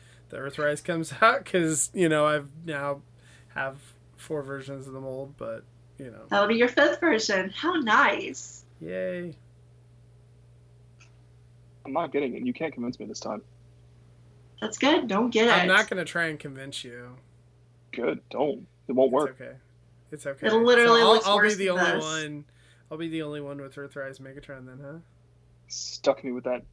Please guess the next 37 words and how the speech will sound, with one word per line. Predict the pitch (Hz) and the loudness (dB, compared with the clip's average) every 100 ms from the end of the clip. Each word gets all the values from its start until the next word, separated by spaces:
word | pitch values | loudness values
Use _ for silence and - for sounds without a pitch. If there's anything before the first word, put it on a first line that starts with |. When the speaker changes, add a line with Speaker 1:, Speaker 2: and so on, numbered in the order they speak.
| - | -16
Speaker 3:
Siege | - - 135 131 127 | -14 -8 -2 -2 -2
Optimus. | 120 139 113 - | -8 -8 -14 -10
That | 101 | -10
was | 117 | -10
so | - 113 | -10 -12
garbage. | 110 110 107 113 117 - _ _ _ _ _ _ - | -8 -6 -6 -6 -10 -14 _ _ _ _ _ _ -6
Speaker 2:
Oh | 294 | 0
my | 302 | 4
Speaker 1:
Siege | 277 277 | 4 2
Speaker 2:
God, | 285 | 2
Siege | 285 | 4
Speaker 1:
Optimus | |
Speaker 2:
Optimus | 269 262 | 2 2
Speaker 1:
is | 254 | -2
Speaker 2:
is | 247 | -4
Speaker 1:
not | - 254 | -4 2
Speaker 2:
so | |
Speaker 1:
that | 247 | 2
Speaker 2:
good. | 226 220 196 | 4 4 2
Speaker 1:
bad. | - 117 117 _ _ _ | -2 -18 -20 _ _ _
It's | 170 190 | -12 -2
not | 220 254 | 4 4
as | 262 180 | 4 0
good | 208 | -2
as | 185 | -2
Earthrise, | 143 131 - 113 113 - | -6 -12 -16 -20 -20 -16
but | 147 | -16
it's | 143 | -12
not | 160 143 | -12 -12
that | 120 107 | -16 -20
bad. | - 69 _ _ _ _ _ _ _ _ _ _ _ _ _ _ - | -20 -20 _ _ _ _ _ _ _ _ _ _ _ _ _ _ -6
Speaker 2:
I | 202 | -4
am | 196 | -2
so | - 190 | 0 -2
excited. | 185 202 180 185 190 - | 2 4 4 4 0 -4
I'm | 180 | -6
gonna, | 190 185 | -4 -4